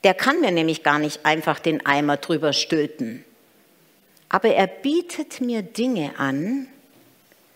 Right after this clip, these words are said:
und fragt mich, „Na, willst du das? Na, was denkst du denn, wie sieht denn das aus, wenn du jetzt was über Jesus sagst?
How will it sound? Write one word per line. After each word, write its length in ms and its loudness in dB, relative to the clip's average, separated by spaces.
und 160 -4
fragt 340 0
mich, 240 -6
„Na, 300 0
willst 340 0
du 80 0
das? 540 -2
Na, 340 2
was 200 0
denkst 400 -2
du 200 -2
denn, 340 -2
wie 100 -6
sieht 280 -8
denn 160 -6
das 360 -6
aus, 360 -2
wenn 160 -2
du 60 -4
jetzt 320 -8
was 180 -10
über 140 -12
Jesus 480 -4
sagst? 420 -8